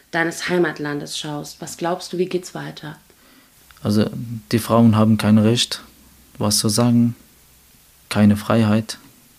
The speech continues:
Speaker 2: außer was Gutes über Taliban zu sagen. Ja, dieser Land wird kaputt, aber richtig.
Speaker 1: Würdest du jemals wieder zurück wollen in das Land?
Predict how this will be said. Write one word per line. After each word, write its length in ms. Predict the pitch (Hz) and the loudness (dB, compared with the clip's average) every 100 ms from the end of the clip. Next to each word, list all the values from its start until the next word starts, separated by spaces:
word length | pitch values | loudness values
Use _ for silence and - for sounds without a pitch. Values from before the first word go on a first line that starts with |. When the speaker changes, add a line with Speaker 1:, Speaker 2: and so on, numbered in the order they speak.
| _ _ _ _ _ _ - | _ _ _ _ _ _ -4
Speaker 2:
außer 520 | 110 104 - 101 104 - _ _ - - _ | 0 2 2 0 -2 -10 _ _ -20 -20 _
was 180 | - - | -4 -2
Gutes 340 | - 113 - | 0 0 0
über 240 | 131 107 107 | 0 2 2
Taliban 420 | 107 113 110 107 | 2 4 6 4
zu 120 | 107 | 2
sagen. 440 | 107 107 104 104 - _ - - - - _ _ _ - | 2 4 4 2 -4 _ -20 -20 -20 -20 _ _ _ -2
Ja, 140 | 110 | 0
dieser 260 | 104 107 113 | 2 2 4
Land 240 | 113 113 | 4 4
wird 300 | 107 107 - | 4 0 -4
kaputt, 460 | - 104 104 104 - - - - 101 | -6 -4 -4 -6 -12 -16 -20 -18 -16
aber 400 | - - 107 98 - - | -12 -4 -2 -2 -6 -4
richtig. 480 | 107 - 107 - - - - - - - - - - - - - _ _ _ _ _ _ _ _ _ _ _ | -4 -4 -8 -10 -10 -14 -18 -20 -20 -20 -20 -20 -20 -20 -20 -20 _ _ _ _ _ _ _ _ _ _ _
Speaker 1:
Würdest 460 | 165 175 175 170 - | -2 2 2 2 -2
du 340 | 170 165 165 | -2 0 0
jemals 800 | - 143 160 160 151 - - - | -2 -2 0 0 -2 -8 -12 -12
wieder 460 | 98 - 156 147 - - _ _ - | -12 -8 -4 -4 -6 -14 _ _ -12
zurück 420 | - 135 143 - | -8 -6 -6 -4
wollen 320 | 190 208 233 | 0 0 0
in 100 | 220 | -2
das 200 | 208 208 | -4 -4
Land? 340 | 214 214 294 | -2 -2 -4